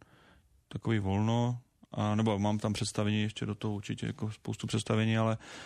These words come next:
ale jakoby co se týče zkoušení, a od nějakého konce května začínám zkoušet v Národním divadle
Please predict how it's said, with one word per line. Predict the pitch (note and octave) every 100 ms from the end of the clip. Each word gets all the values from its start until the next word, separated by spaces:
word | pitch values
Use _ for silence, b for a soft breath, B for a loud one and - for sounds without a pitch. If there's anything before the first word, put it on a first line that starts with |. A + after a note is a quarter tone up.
| B
ale | A#2 A#2
jakoby | A2 A#2 A#2
co | -
se | A#2
týče | A2+ A#2
zkoušení, | - G#2 G2 A#2 A#2 A#2+ B B -
a | A2+ G#2+ G#2+ A2 G#2+
od | - G#2+
nějakého | A2 B2
konce | A2 G#2+ A2
května | A2 G#2+ A2+
začínám | A2 G#2 A2+ A2
zkoušet | - - G2+
v | G#2+
Národním | G#2 G#2+ A2
divadle | G#2 G#2 G#2+ G#2